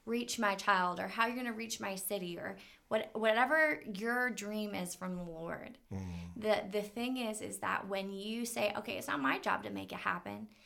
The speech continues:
Speaker 1: It's just my job to come up and hear the Lord," and then to just to say, "Okay, God, I have taken note of this, and I have written it down."
Speaker 2: Mm-hmm.
Speaker 1: And whenever I come before you, God,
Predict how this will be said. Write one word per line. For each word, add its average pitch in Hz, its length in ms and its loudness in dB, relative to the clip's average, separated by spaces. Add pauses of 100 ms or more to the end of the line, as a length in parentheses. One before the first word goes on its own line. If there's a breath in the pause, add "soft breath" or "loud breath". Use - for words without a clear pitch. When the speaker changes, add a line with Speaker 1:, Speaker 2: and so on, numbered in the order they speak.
(200 loud breath)
Speaker 1:
It's 233 160 0
just 269 240 -2
my 196 340 4
job 240 340 4
to 214 80 -4
come 214 280 -4
up 208 140 0
and 190 120 -2
hear 196 240 -4
the 196 80 -6
Lord," 185 400 -2 (500 loud breath)
and 202 220 2
then 202 240 4
to 226 140 0
just 196 200 -4
to 202 60 -6
say, - 240 -2
"Okay, 233 260 -2
God, 202 300 -2
I 208 120 -2
have 240 100 -4
taken 196 340 -6
note 180 180 -6
of 180 120 -8
this, - 420 -12 (260 soft breath)
and 196 100 -2
I 214 120 6
have 202 300 -2
written 196 300 -6
it 185 140 -12
down." - 400 -8 (260 loud breath)
Speaker 2:
Mm-hmm. 95 280 -8
Speaker 1:
And 196 140 0
whenever 220 340 2
I 277 140 4
come 262 260 -2
before 226 380 -4
you, 104 140 -6
God, 90 360 -2